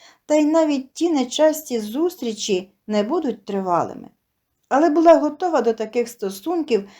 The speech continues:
бо страшенно любила Андрія. Тож готова була пристати на будь-які умови,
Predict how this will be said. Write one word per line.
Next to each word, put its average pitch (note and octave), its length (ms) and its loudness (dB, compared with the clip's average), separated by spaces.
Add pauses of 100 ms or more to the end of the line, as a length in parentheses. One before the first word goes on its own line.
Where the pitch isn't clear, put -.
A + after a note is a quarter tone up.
(160)
бо A#3 200 2
страшенно B3 720 -2
любила G3+ 440 0
Андрія. F#3 760 -6 (640)
Тож C4+ 280 2
готова C#4 600 2
була B3+ 280 4
пристати A3 720 -2
на F#3 160 0
будь-які D4 580 -6
умови, B3 600 0